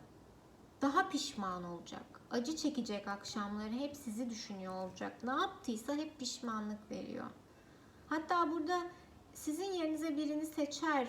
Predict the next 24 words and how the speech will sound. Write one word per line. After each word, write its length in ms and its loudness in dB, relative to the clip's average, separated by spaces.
ve 100 2
aile 480 2
kurarsa 480 4
ya 160 0
da 140 -2
bir 280 4
arkadaş 760 -2
ya 120 -4
da 120 -4
bir 160 -2
başkasını 600 0
seçerse 920 -2
aileden 720 0
görüşmek 540 -6
için 380 -4
onunla 440 4
da 40 4
ilgili 440 2
çok 260 -2
ciddi 380 -2
sorunlar 640 2
ve 100 -2
sıkıntılar 680 0
yaşayacak. 720 -2